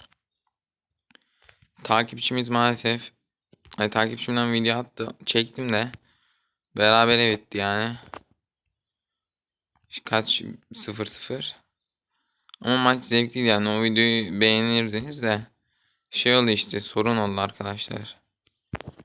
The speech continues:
Sorun da ben videoyu yanlışlıkla sildim. Aslında bilerek sildim. Çünkü telefonda yer yoktu. Bir şey lazımdı.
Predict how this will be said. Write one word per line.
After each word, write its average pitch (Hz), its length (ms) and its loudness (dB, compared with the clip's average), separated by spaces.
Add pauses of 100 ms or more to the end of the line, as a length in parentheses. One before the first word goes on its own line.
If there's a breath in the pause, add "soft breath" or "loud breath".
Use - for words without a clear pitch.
(1500)
Sorun 120 680 2
da 127 260 2 (320)
ben 120 320 2
videoyu 117 320 4
yanlışlıkla 120 520 2
sildim. 113 640 0 (1000 loud breath)
Aslında 123 260 0
bilerek 117 340 2
sildim. 110 440 -8 (260)
Çünkü 113 220 -6
telefonda 113 460 -6
yer 110 120 -8
yoktu. 107 280 -14 (360)
Bir - 60 -16
şey 117 220 -8
lazımdı. 117 540 -12